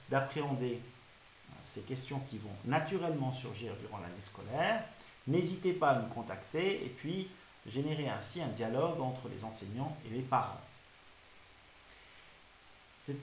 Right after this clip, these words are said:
évidemment difficile pour des non-juristes, des non-professionnels de, de prendre une décision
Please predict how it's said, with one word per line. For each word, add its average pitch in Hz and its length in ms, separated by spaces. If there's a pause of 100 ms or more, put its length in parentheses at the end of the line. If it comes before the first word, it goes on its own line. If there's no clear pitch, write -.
(220)
évidemment 180 520 (100)
difficile 185 720 (420)
pour 139 260
des 123 360
non-juristes, 165 600
des 131 80
non-professionnels 156 840 (320)
de, 117 60 (240)
de 110 140 (120)
prendre 156 200
une 107 160
décision 151 600